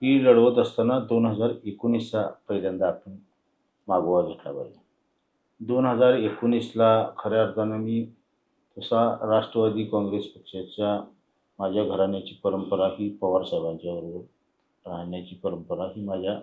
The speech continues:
घराण्यात होती. माझे वडील हे एस काँग्रेसपासून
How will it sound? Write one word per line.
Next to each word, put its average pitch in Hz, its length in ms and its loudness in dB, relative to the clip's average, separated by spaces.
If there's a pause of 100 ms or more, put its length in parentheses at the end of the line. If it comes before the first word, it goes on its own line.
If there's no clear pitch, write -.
(120)
घराण्यात 92 420 -2
होती. 87 220 -14
माझे 95 260 -2
वडील 95 280 -2 (600)
हे 117 240 2
एस 117 160 2
काँग्रेसपासून 117 800 2